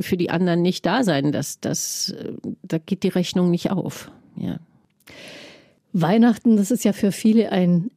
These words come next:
Speaker 2: echter Ernstfall der Beziehungspflege, wenn einem da schon vor bestimmten Besuchen vielleicht graut. Wie kann man sich da entspannt drauf einstellen?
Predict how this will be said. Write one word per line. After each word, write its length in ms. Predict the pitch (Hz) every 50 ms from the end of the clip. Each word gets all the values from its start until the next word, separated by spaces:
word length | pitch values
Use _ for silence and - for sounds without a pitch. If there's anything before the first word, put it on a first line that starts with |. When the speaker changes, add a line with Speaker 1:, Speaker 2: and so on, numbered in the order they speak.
| _ -
Speaker 2:
echter 320 | - 220 - - - 214
Ernstfall 1000 | - - 185 180 196 220 285 311 - - - - - - 190 190 190 185 190 180
der 280 | 160 185 180 180 180 165
Beziehungspflege, 1500 | 160 185 156 - - - 240 240 262 226 185 170 175 175 175 - - - - 175 165 165 175 175 170 202 190 185 175 165 180 - _ _ _ -
wenn 300 | - 185 170 - 190 175
einem 200 | - - 175 170
da 140 | 160 170 165
schon 260 | 180 - 185 165 165
vor 200 | 160 - 185 165
bestimmten 480 | 165 202 - - 196 190 196 392 269 185
Besuchen 500 | 160 196 175 - 214 226 214 - 226 202
vielleicht 400 | - 196 196 180 185 - - _
graut. 400 | - - 151 147 156 180 180 - - - - - - _ _ _ _ _ _
Wie 100 | - 220
kann 180 | - - - 202
man 140 | 202 202 190
sich 200 | - 196 - -
da 340 | 175 165 170 175 180 208 - _ _
entspannt 760 | 196 175 180 - - - - - 143 143 143 139 139 - - _ -
drauf 300 | - - 160 - - -
einstellen? 800 | - 165 165 185 - - - 214 185 190 185 175 190 214 220